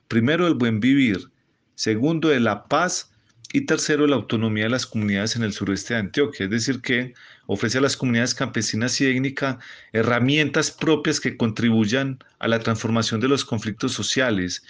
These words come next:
y, por supuesto, también al fortalecimiento de sus planes de vida integrales y comunitarios.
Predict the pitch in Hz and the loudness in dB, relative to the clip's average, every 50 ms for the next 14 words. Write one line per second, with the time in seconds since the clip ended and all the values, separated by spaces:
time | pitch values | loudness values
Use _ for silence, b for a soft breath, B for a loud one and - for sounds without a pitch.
0 | B B B B B - 127 - - 139 131 113 139 135 - 147 139 135 - 143 | B B B B B -4 -4 -2 0 0 0 0 0 0 0 0 0 0 0 -2
1 | 139 143 135 135 135 135 135 117 - 113 110 - 113 107 107 101 - - 104 107 | -2 0 0 0 0 0 0 -2 -4 -4 -4 -2 -2 -2 0 -2 -2 -2 -2 -2
2 | 107 98 90 - - 123 123 - 98 110 104 120 110 - - 110 101 - _ - | -2 -2 -4 -2 -2 -2 -2 -2 -2 -2 -2 -2 0 0 -2 -4 -4 -4 _ 0
3 | 123 117 117 131 135 120 131 139 135 131 135 131 123 - 139 127 127 123 120 123 | 2 2 2 2 0 0 2 2 4 4 4 2 0 0 0 0 2 2 2 0
4 | 123 117 113 110 - 101 95 95 95 87 - - 110 104 98 92 87 82 - | 0 -2 -4 -6 -6 -6 -4 -4 -4 -6 -4 -2 -2 0 0 -2 -4 -6 -8